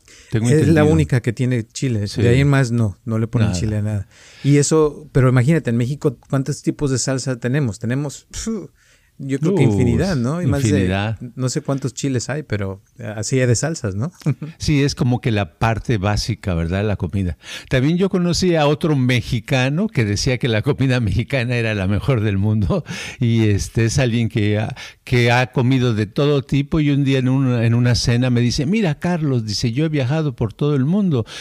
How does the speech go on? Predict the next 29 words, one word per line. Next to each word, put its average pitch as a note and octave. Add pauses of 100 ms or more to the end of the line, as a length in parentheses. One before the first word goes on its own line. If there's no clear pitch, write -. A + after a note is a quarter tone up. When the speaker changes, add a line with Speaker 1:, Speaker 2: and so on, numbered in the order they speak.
(140)
Speaker 1:
y A#2+
te B2+
puedo F#3+
asegurar C#3+ (540)
que B2+
la B2+
mejor B2+
comida F#3
es E3
la A2
mexicana". E2+ (440)
Le A2+
digo, G#2+
"Pues G#2
sí, C#3
pero G#2
no G#2+
sé A2
qué A2+
pensaría G2+
un G2
japonés A#2+
<laughs> -
o A2+
un A2+
francés A2+
o B2
un A2+
alemán". A2+